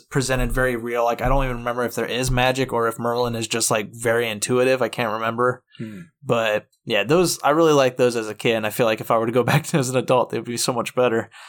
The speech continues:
Speaker 1: 'Cause as a kid, I was struggling 'cause they're, they were a little more intuitive than I, than I could handle as a child. But I had to di-, I had to read everything Mer-, uh,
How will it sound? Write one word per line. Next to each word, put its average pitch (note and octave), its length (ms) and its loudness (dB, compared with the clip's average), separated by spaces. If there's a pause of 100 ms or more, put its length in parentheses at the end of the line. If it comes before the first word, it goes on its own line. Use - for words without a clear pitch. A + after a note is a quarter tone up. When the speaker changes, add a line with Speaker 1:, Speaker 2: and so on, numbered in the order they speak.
(340)
Speaker 1:
'Cause A2 200 -2
as A2+ 180 2
a A2 60 -8
kid, B2+ 200 2
I A2 60 2
was G#2 100 0
struggling A2 460 0
'cause G#2+ 160 -8
they're, G2+ 240 0 (540)
they A2 160 0
were A2 60 2
a A2 60 2
little G#2+ 220 0
more G#2 560 0
intuitive A2 540 0
than G#2 120 -4
I, G2+ 200 0 (140)
than A#2+ 220 -2
I G#2 200 -2 (120)
could B2 140 -2
handle A2+ 440 -4
as G2+ 120 -4
a G2+ 60 -14
child. G2+ 460 -6 (840)
But A2+ 100 2
I A2+ 120 2
had B2+ 160 0
to A#2 40 -8
di-, B2 180 0
I A2+ 60 -2
had B2+ 180 2
to B2+ 80 0
read B2+ 200 2
everything B2 500 2
Mer-, A#2+ 240 2
uh, A2 260 0